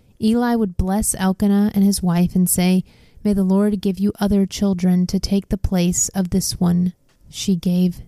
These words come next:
to the Lord.' And the Lord blessed Hannah, and she conceived and gave birth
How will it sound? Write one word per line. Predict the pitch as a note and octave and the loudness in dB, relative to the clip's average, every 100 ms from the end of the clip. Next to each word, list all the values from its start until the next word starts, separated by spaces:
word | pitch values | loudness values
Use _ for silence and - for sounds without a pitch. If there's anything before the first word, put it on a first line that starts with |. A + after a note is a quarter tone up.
| - | -8
to | - | -4
the | G3 | -2
Lord.' | F3 F3 F3+ F3+ - - _ _ _ _ _ - | -2 -2 -2 -4 -8 -18 _ _ _ _ _ 0
And | G3+ | 2
the | G#3 | 2
Lord | G#3 A#3 B3 A3 | 2 0 0 -2
blessed | A3 G#3+ - - | -4 -2 -2 -2
Hannah, | - F#3 F3 G3+ - _ _ _ - | 0 0 2 0 -4 _ _ _ -4
and | A#3 | -4
she | - C4+ | -2 -4
conceived | - E4+ - F3+ E3 G3 - - _ _ - | -4 -2 0 -2 -2 -6 -6 -12 _ _ -4
and | A3 | -2
gave | G#3+ A#3 - | 0 -2 -2
birth | F3 F3 | -2 -2